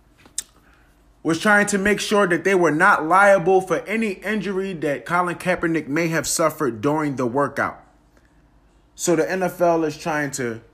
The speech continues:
you know, dot their I's and cross their T's. And Colin Kaepernick didn't agree.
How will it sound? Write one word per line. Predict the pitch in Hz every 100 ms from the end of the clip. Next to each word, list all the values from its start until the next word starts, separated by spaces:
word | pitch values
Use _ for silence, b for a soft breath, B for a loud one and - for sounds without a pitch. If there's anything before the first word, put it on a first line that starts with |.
| _ -
you | 135
know, | 135 123
dot | 117 139 143 156
their | 147 143
I's | 143 143 123
and | 110
cross | 131 117
their | - 160
T's. | 156 165 156 147 143 143 - b b b b _
And | 147 151 156 151 143
Colin | 143 165 170 147
Kaepernick | 165 147 147 139 120
didn't | 117 131 127
agree. | 117 107 120 117